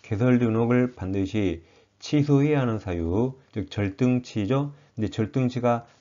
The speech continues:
아닌 거, 아닌 거네요. 일 번, 개공인 법인의 해산, 사망 해산은 절등치 사유죠. 이 번, 거짓된 방법으로,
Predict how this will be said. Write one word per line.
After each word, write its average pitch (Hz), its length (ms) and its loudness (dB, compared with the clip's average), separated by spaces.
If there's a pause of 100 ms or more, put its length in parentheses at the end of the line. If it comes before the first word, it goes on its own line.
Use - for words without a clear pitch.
(160)
아닌 117 380 2
거, 107 140 2
아닌 101 260 -2
거네요. 85 520 -4 (760)
일 101 140 -2
번, 98 360 2 (200)
개공인 139 500 4
법인의 110 360 -2
해산, 95 540 -4 (220)
사망 147 400 0
해산은 131 580 -2 (200)
절등치 107 500 -4
사유죠. 82 560 -2 (760)
이 110 100 -2
번, 110 280 2
거짓된 143 640 2
방법으로, 98 840 -2